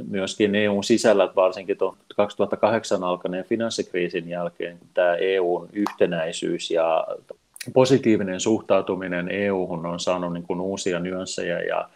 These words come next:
ja on E U-kriittiset puolueet kasvattanut kannatustaan, niin myöskin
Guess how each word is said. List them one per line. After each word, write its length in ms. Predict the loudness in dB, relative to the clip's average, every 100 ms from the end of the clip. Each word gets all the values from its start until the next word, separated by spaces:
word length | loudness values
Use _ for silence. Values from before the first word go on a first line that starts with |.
| -20 -20 _
ja 140 | 0 2
on 180 | 0 2
E 180 | 4 4
U-kriittiset 840 | 2 2 2 2 0 0 -2 -4 _ _ _ _ _
puolueet 600 | 4 6 6 4 2 0
kasvattanut 760 | 0 0 -2 -4 -2 -2 -2 0
kannatustaan, 720 | 0 0 -2 -4 -2 -2 0
niin 120 | -4
myöskin 540 | -4 -6 -2 -2 -2